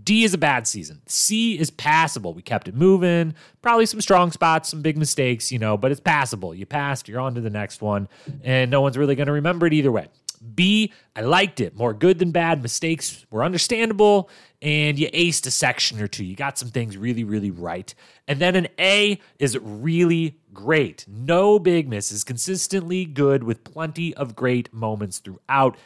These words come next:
That's an A. All right, so F, you failed. D, bad season. C, passable. B, liked it. A, really great. This season, its grade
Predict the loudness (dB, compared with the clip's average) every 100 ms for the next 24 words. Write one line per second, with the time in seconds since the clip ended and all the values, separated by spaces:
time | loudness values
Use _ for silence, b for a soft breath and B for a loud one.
0 | b -6 -2 0 -2 -8 -8 -12 -12 -16
1 | -6 -2 -2 -4 -10 -4 -2 0 -2 0
2 | 2 4 2 0 -6 -2 0 0 -2 -2
3 | 0 0 -4 -6 -8 -8 -6 -4 -6 -10
4 | -8 -6 -6 -10 -12 -2 0 2 0 -2
5 | -2 -2 -4 -4 -6 -4 0 2 2 -2
6 | -6 -4 -2 0 -2 -4 -10 -20 -2 0
7 | 0 -4 B B B B _ 2 4 4
8 | 0 -4 -10 -10 -4 -4 0 2 2 0